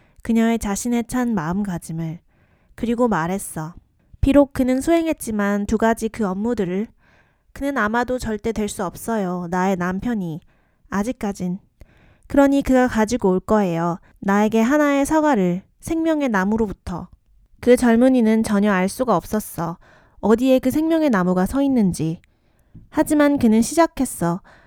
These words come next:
그리고 아마도 계속되었을 수도 있어. 가야만 하는 일이 영원까지. 마치 너무 오래되어서 그의 다리들이 가능한 데리고 갈 때까지 그를 말이야. 비록 그는 가지고 있지 않았어. 희망을 찾는 것에 대한.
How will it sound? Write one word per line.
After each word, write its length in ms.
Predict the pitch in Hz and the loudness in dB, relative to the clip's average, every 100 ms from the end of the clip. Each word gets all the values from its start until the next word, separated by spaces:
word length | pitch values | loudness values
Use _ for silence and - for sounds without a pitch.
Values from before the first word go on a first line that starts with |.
| _ - | _ -4
그리고 340 | 214 226 226 | 0 4 4
아마도 460 | 190 185 214 196 196 | 6 4 4 2 2
계속되었을 680 | 226 277 262 226 220 247 262 | 2 2 2 2 2 2 0
수도 220 | 233 190 | -2 -4
있어. 460 | 156 - 151 160 - _ _ _ _ - - | -4 -6 -6 -6 -10 _ _ _ _ -18 -2
가야만 420 | 220 226 226 240 | 2 2 2 0
하는 260 | 285 285 | 0 0
일이 340 | 208 175 175 175 | -2 -2 -4 -2
영원까지. 920 | 185 226 254 247 175 - 156 160 - _ _ _ _ _ _ _ - | 0 2 0 -2 -6 -6 -10 -10 -14 _ _ _ _ _ _ _ -10
마치 360 | 208 202 - 240 | -4 -4 -2 0
너무 280 | 208 202 190 | 0 0 0
오래되어서 680 | 208 262 254 240 226 196 190 | 2 2 2 0 0 -2 -2
그의 220 | - 240 | -2 -2
다리들이 580 | - 208 233 240 208 190 | -2 -2 -2 0 0 0
가능한 520 | - 202 214 226 226 | -2 -2 2 2 2
데리고 320 | 220 196 214 220 | 0 0 0 0
갈 200 | 196 202 | -2 -4
때까지 600 | 233 - 180 - 151 180 | -6 -4 -6 -4 -8 -8
그를 260 | - 240 240 | -4 0 2
말이야. 500 | 196 170 160 147 175 _ _ _ _ _ _ _ _ _ - | 2 0 -4 -6 -12 _ _ _ _ _ _ _ _ _ 0
비록 280 | 262 277 | 4 4
그는 300 | - 247 254 | 4 0 2
가지고 380 | 247 226 240 262 | 0 -2 0 0
있지 240 | 233 - 190 | 0 -2 -2
않았어. 680 | 170 214 - 165 151 202 - _ | 0 -4 -4 -6 -6 -8 -16 _
희망을 460 | - 269 277 269 | -4 0 2 0
찾는 320 | 277 294 294 277 | 0 0 0 0
것에 240 | 240 214 | -2 -2
대한. 480 | 180 165 165 151 | -4 -6 -6 -8